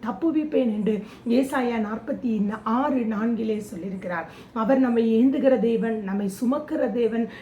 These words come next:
நம்மை தப்புவிக்கிற தேவன், நம்முடைய பலன் ஒடுங்கும் பொழுது நம்மை தாங்குகிற ஆண்டவராக இருக்கிறார். வசன சங்கீதம் தொண்ணூத்தி ரெண்டு பதினைந்திலே வாசிக்கிறோம், "அவர்கள் முதிர் வயதிலும் கனி தந்து வசுமையும் புஷ்டியுமாய் இருப்பார்கள்." ஆண்டவருடைய பிள்ளைகளுக்கு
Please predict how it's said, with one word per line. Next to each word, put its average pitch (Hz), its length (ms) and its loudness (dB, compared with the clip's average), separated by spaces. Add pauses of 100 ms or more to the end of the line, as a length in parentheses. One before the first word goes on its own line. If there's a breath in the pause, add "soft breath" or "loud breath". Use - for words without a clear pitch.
(100)
நம்மை 226 240 2
தப்புவிக்கிற 294 640 0
தேவன், 226 320 4
நம்முடைய 196 320 -2
பலன் 339 340 0
ஒடுங்கும் 262 360 0
பொழுது 226 340 2 (200 loud breath)
நம்மை 233 300 2
தாங்குகிற 277 600 2
ஆண்டவராக 220 720 -2
இருக்கிறார். 202 560 -4
வசன 214 320 -4
சங்கீதம் 220 540 0 (260 loud breath)
தொண்ணூத்தி 254 320 4
ரெண்டு 240 220 2
பதினைந்திலே 233 600 4
வாசிக்கிறோம், 240 420 -2
"அவர்கள் 220 420 -2
முதிர் 214 400 2
வயதிலும் 277 580 4
கனி 247 300 2
தந்து 214 360 0 (340 loud breath)
வசுமையும் 285 640 2
புஷ்டியுமாய் 277 680 -2
இருப்பார்கள்." 196 460 -4
ஆண்டவருடைய 220 460 0
பிள்ளைகளுக்கு 247 680 0